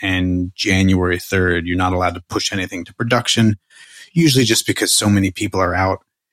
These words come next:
Should something go wrong, there may not be enough people around with the expertise to fix it, which is a terrifying thought, but whatever. We just go with the, with the flow. So with this, I'm not good at working on stuff if I can't deploy it. So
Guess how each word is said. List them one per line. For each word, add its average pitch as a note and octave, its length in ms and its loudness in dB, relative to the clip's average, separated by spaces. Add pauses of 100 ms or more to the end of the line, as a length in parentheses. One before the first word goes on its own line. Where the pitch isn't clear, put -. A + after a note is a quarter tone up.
(100)
Should A#2 440 2
something A2 520 4
go G#2+ 220 6
wrong, G2 540 4 (500)
there G2+ 80 -2
may F#2+ 180 2
not F#2 200 0
be G2 100 -4
enough F2+ 260 -4
people F2 300 -6
around F2 520 -4
with F#2 140 -10
the F#2+ 120 -4
expertise - 560 -8
to - 80 -12
fix - 360 -6
it, - 100 -20 (120)
which - 180 -6
is D3 100 -2
a E3+ 80 -4
terrifying A#2 540 4
thought, F2+ 380 0
but G2 160 -6
whatever. G2+ 440 -2
We A#2+ 140 2
just A#2 180 -6
go F#2+ 140 -2
with F#2+ 120 -6
the, F2+ 140 -12 (180)
with G2 100 -16
the - 60 -20
flow. F2+ 360 -8
So A2 520 2 (300)
with A#2 300 2
this, A2+ 520 2
I'm E3 200 2
not G#3 240 2
good C#3 160 4
at A#2+ 60 4
working A#2+ 420 2
on A#2+ 160 6
stuff - 320 0
if G#2+ 100 0
I G2+ 80 2
can't A2+ 300 0
deploy G2 380 -2
it. F2+ 180 -8
So G#2 440 2